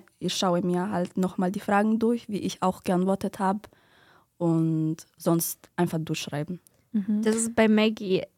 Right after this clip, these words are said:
Speaker 3: sehr der Fall. Also die wird immer früher fertig.
Speaker 1: Ja.
Speaker 3: Ja.
Speaker 2: Ja, ist auch gut.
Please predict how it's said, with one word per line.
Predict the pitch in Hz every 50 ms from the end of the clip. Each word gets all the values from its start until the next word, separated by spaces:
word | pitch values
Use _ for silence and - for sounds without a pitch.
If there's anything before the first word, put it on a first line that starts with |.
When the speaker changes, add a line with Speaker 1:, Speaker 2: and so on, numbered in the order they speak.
| - -
Speaker 3:
sehr | 208 202 202 196 190
der | 180 180 185
Fall. | - 190 170 170
Also | 170 180 196
die | 202 208 208 190
wird | 196 208
immer | - 202 202 196 185 185 196
früher | - - 202 196 185 190
fertig. | - 196 196 202 - - -
Speaker 1:
Ja. | - 202 - - _ _ _ _ _ - - - -
Speaker 3:
Ja. | 226 196 185 175 -
Speaker 2:
Ja, | 208
ist | 226 202 202
auch | 202 208
gut. | 196 220 302 302 233 226 196 208 247